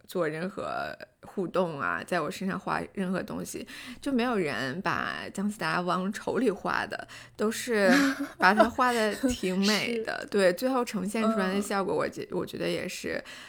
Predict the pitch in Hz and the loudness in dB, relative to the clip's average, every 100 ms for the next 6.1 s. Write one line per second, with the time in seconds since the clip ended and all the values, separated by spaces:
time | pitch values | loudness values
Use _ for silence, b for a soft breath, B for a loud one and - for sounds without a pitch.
0 | B - 180 202 214 - - - - - | B -4 -2 -2 -4 -6 -8 -10 -12 -14
1 | - - - - - B B B B B | -10 -8 -8 -12 -20 B B B B B
2 | - 208 240 226 196 - _ _ _ - | -6 -4 -4 -4 -6 -8 _ _ _ -6
3 | 208 202 196 202 - 262 240 208 190 - | -4 -2 -2 -4 -8 -6 -4 -4 -6 -10
4 | - 220 220 214 233 240 220 190 180 190 | -8 -4 -4 -4 -4 -4 -2 -4 -4 -6
5 | 180 190 208 - 240 208 180 214 - - | -6 -6 -8 -6 -4 -4 -4 -6 -10 -10
6 | - | -12